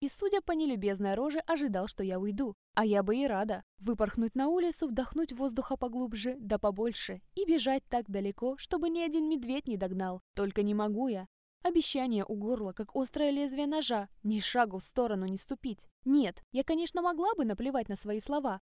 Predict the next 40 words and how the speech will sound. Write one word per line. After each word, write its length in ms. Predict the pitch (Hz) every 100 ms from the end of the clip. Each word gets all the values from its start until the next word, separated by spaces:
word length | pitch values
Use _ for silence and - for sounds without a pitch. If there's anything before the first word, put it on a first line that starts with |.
| -
на 140 | 220
все 180 | - 226
обещания 580 | 208 233 - 311 311 311
и 120 | 285
на 100 | 277
Басмача 460 | 277 285 294 - 285
в 40 |
том 140 | 302
числе, 460 | 294 320 - 311 196 -
но 160 | 226
через 300 | 220 254 233
месяц 360 | 226 262 - - 190
ведь 180 | - -
сама 360 | 330 311 320
приползу 480 | 269 220 196 190 190
к 80 | 196
нему, 260 | 190 185 185
а 140 | 202
он 200 | 190 208
не 100 | 202
простит. 480 | 208 220 - 277 - _ _ _ 220
«Я 160 | 226
просто 360 | 214 226 277 311
хочу 280 | 311 - 320
поужинать. 680 | 320 311 339 285 196 196 - _
Можно 360 | 208 214 - 480
мне 140 | 427 339
присесть 380 | 320 339 285
за 140 | 320 330 403
вон 280 | 427 415
тот 200 | 339 254
столик?» 460 | - - 196 185 - -
ткнула 380 | - 240 208
пальцем 420 | 202 269 320 330 294
в 40 |
одиноко 400 | 285 294 359 381
стоящий 500 | - 302 226 226 240
в 100 | 190
углу 240 | 185 202
стол. 380 | 196 - 294 208